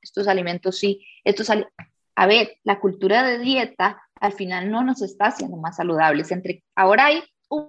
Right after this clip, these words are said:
montón de alimentos light, un montón de alimentos sin azúcar, sin grasa, y con la dieta que usted quiera seguir, y los, y los niveles de obesidad aumentan y aumentan.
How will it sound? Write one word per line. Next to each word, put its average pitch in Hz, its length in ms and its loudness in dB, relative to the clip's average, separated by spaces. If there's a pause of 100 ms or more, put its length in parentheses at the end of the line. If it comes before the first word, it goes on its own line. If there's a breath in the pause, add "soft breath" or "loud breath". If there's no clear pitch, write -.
montón 320 200 -2
de 311 60 -2
alimentos 233 440 -4
light, 214 260 0
un 262 80 -4
montón 247 260 -8
de 269 60 -6
alimentos 233 300 -4
sin 220 100 0
azúcar, 214 360 2
sin 208 140 -4
grasa, 196 280 2
y 214 280 2
con 180 140 -2
la 170 100 -4
dieta 196 280 0
que - 80 -14
usted - 180 -12
quiera 233 180 -4
seguir, 247 300 -2 (380)
y 240 80 -4
los, 214 360 0
y 226 80 0
los 220 120 4
niveles 214 260 4
de 285 80 0
obesidad 269 320 2
aumentan 359 400 0
y 370 60 -6
aumentan. 370 640 -4